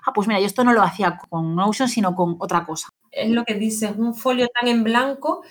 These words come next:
Speaker 2: que tiene muchísimas posibilidades, ¿no? Y, y mi objetivo es ir pasando ahora todo a,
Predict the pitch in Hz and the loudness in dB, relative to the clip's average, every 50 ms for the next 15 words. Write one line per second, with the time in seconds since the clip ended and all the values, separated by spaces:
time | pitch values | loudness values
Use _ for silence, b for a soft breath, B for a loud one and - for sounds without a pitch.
0 | B B B B 233 220 226 220 233 247 240 233 220 220 233 220 214 214 202 196 | B B B B -4 -2 0 0 0 2 0 0 0 -2 -4 -4 -4 -2 -4 -4
1 | 202 - - 196 190 - 190 180 175 175 170 170 175 180 180 175 170 170 170 214 | -6 -6 -6 -6 -6 -6 -6 -4 -2 -2 0 0 0 0 0 -2 -4 -4 -4 -4
2 | 247 285 302 285 254 226 214 208 202 202 196 202 202 - - - - 233 220 220 | -4 -2 -2 -2 -2 -2 -4 -4 -4 -6 -6 -6 -8 -12 -12 -10 -6 -4 0 0
3 | 220 214 214 214 214 208 - 233 240 262 233 240 254 233 - _ - 254 240 - | 0 0 0 -2 -6 -4 -2 -2 -2 -2 -2 -2 -6 -6 -6 _ -2 0 0 0
4 | - 269 269 269 269 277 269 294 330 - - - - 208 208 208 208 220 220 214 | 0 0 0 0 0 -2 -2 -4 -4 -6 -8 -4 0 0 2 2 0 -2 -4 -4
5 | 214 208 208 220 220 226 214 196 190 185 | -4 -6 -4 -2 0 2 2 2 2 2